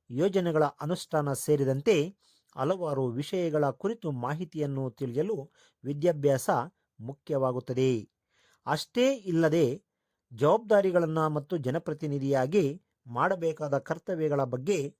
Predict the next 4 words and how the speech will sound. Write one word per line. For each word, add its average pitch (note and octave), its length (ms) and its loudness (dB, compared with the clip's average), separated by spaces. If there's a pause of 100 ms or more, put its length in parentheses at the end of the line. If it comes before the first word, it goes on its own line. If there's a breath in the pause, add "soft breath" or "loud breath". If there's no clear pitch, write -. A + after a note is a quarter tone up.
(100)
ತಿಳಿದುಕೊಳ್ಳಲು E3+ 760 0 (200)
ಶಿಕ್ಷಣ E3+ 520 -4
ಪಡೆಯಬೇಕು. C3 760 -2
ಇದಕ್ಕೆ F3 580 -4